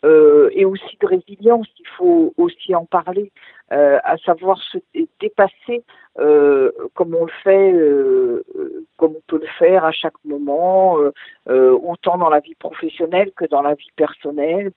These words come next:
pour partir en voyage, pour, euh, par rapport à sa famille, par rapport, euh, euh, à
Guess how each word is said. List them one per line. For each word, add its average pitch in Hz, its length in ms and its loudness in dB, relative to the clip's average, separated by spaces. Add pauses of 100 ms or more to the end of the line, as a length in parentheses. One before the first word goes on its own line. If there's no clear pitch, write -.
pour 156 160 -16
partir 143 460 -6
en 143 60 -10
voyage, 165 720 -2 (100)
pour, 147 360 -6
euh, 135 140 0 (440)
par 139 120 0
rapport 139 300 -6
à 147 60 -6
sa 147 120 -8
famille, 170 760 -8
par 151 140 -2
rapport, 147 500 -4
euh, 139 160 0 (380)
euh, 127 640 2
à - 80 -4